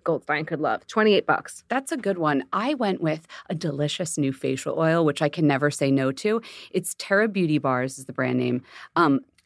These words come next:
Speaker 2: Noit Rosehip Plus Watermelon Five Plant Facial Oil. I actually got the giggles when I first saw this 'cause I was like, "Noit." Like I was saying night
Speaker 1: How
Speaker 2: with
Speaker 1: do you spell?
Speaker 2: It's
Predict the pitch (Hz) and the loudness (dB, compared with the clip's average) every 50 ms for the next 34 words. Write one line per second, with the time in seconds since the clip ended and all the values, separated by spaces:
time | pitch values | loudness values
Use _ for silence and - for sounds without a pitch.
0 | - 165 160 160 156 160 180 226 226 - - 170 160 160 165 160 165 180 175 170 | 0 4 6 6 6 6 4 4 0 -4 -6 0 2 2 2 2 0 -6 -8 -8
1 | - - 156 151 - - 151 147 143 143 139 135 135 135 131 131 - 131 139 139 | -6 -8 -8 -8 -6 -4 -2 -2 0 2 2 2 2 0 0 0 -2 -4 -4 -4
2 | _ - 160 131 127 - - - 135 131 - - 127 - - 127 127 120 - 123 | _ -6 -6 -6 -6 -6 -6 -8 -8 -8 -6 -8 -10 -8 -6 -6 -6 -6 -6 -10
3 | _ - - - - _ - 160 175 175 175 - 165 175 - - 185 180 170 165 | _ -18 -18 -18 -16 _ 4 6 6 6 6 4 0 0 2 0 2 2 2 2
4 | 165 151 156 147 135 151 135 147 156 151 143 135 135 131 131 - _ - 156 135 | 2 2 2 2 2 0 -2 0 0 0 2 2 0 0 -2 -4 _ -2 -2 -2
5 | 131 - - 135 127 131 143 - - 165 147 156 139 135 143 135 - 240 277 392 | -2 0 0 0 2 2 0 0 -2 -4 -2 -2 0 0 -2 -4 2 4 6 6
6 | 440 392 254 135 - _ _ _ _ - 180 175 175 165 156 170 - - 160 156 | 6 6 4 4 0 _ _ _ _ 0 2 4 6 6 6 6 4 4 6 6
7 | 156 156 151 151 151 240 240 262 269 311 311 - - - - - - 226 - _ | 8 8 8 6 6 6 6 6 6 4 2 0 0 -2 -2 -2 -2 -8 -8 _
8 | _ _ _ - - - - - 185 190 | _ _ _ -20 -20 -12 0 0 0 2